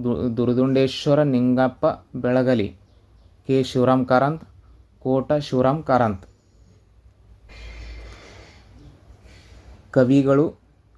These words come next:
ಅನ್ವರ್ಥನಾಮಗಳು. ಕವಿಗಳು ಅನ್ವರ್ಥನಾಮಗಳು. ಪಂಪ ನಾಡೋಜ, ರನ್ನ ಶಕ್ತಿಕವಿ, ಕುವೆಂಪು ರಸಋಷಿ, ಬೇಂದ್ರೆ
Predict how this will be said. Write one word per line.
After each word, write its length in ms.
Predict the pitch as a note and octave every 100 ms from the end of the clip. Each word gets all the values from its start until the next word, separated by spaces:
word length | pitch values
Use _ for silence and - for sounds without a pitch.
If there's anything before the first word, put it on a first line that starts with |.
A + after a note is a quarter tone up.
| _ -
ಅನ್ವರ್ಥನಾಮಗಳು. 1000 | A#2+ B2+ B2+ B2 C3 A#2 A#2 G#2+ G#2 - - - _ - -
ಕವಿಗಳು 380 | A#2 A#2+ A#2+ D3
ಅನ್ವರ್ಥನಾಮಗಳು. 920 | B2+ A#2 A2+ B2 A2 A2 A2 D#3 - _ _ _ _ _ _ _
ಪಂಪ 320 | A#2+ B2+ B2+ C#3+ D#3 F#3 - _ _ _ _ _ -
ನಾಡೋಜ, 520 | B2 A2+ A#2 A#2+ A2+ F2 E2+ _ _ _ _ _ _ _ -
ರನ್ನ 360 | A2+ A2+ B2+ C3+ D3 F3+ - _ _ _ _ _ _ _ _ -
ಶಕ್ತಿಕವಿ, 840 | - B2+ - B2+ B2+ G#2 F#2+ - - _ _ _ _ _ _ _ _
ಕುವೆಂಪು 680 | A2+ A#2 B2+ B2+ C#3 E3+ - _ _ _ _ -
ರಸಋಷಿ, 760 | A2+ - C3 B2+ - F#2 - - _ _ _ _ _
ಬೇಂದ್ರೆ 480 | A#2 A#2 B2 B2+ B2+